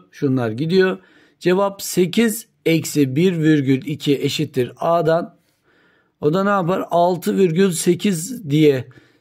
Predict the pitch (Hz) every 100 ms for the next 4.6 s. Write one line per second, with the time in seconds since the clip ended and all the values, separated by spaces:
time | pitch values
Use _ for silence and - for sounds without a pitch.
0 | _ 170 180 175 165 180 185 180 185 156
1 | 185 - - _ _ _ _ _ _ 185
2 | 208 196 214 220 196 - 190 170 196 175
3 | 185 190 185 180 180 - 180 180 175 151
4 | 170 185 - 175 170